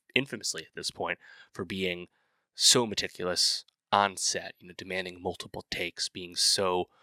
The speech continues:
precise in his control over the visual palette of his work and things like that. That, that's part of Fincher's brand and Fincher's legend at this point, right? And he basically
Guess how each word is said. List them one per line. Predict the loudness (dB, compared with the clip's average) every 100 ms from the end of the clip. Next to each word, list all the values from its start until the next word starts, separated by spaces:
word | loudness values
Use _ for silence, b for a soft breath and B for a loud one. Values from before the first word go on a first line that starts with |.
| b b
precise | -2 6 6 6 4 0
in | -2
his | -4 0 0 0 -4
control | -4 -2 0 -2 -2
over | -6
the | -8
visual | -4 -4 -6
palette | -6 -4 -4 -8
of | -12
his | -12 -8
work | -8 -8 -10
and | -14
things | -12 -8 -6
like | -6 -2
that. | 2 2 2 b b b b b _ -14 -12
That, | 2 6
that's | 6 6
part | 4 4 4
of | 0
Fincher's | -6 -6 -6 -6
brand | -4 -2 -2 -4
and | -10
Fincher's | -8 -6 -6 -8 0
legend | 2 2 -2
at | -12 -12
this | -6 -6
point, | -6 -12 -4
right? | 2 2 2 b b b b b b _ _ _ -4
And | -2 0 -2
he | 0
basically | 4 6 6 4 -2 -8 -8